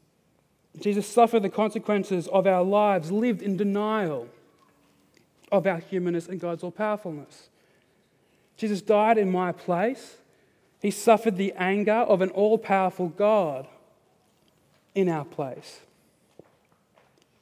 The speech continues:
And so not only do we have this God who knows, not only do we have the comfort of knowing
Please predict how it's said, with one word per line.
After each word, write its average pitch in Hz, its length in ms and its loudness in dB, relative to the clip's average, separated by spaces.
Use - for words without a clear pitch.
And 190 80 -6
so 233 120 4
not 226 180 4
only 269 360 2
do 220 140 0
we 196 100 2
have 180 180 -2
this 180 160 -6
God 190 440 0
who 196 180 -4
knows, 214 840 -4
not 208 140 0
only 233 160 2
do 247 60 -2
we 254 60 0
have 220 140 0
the 190 80 -2
comfort 214 420 -4
of 170 100 -4
knowing 170 600 -4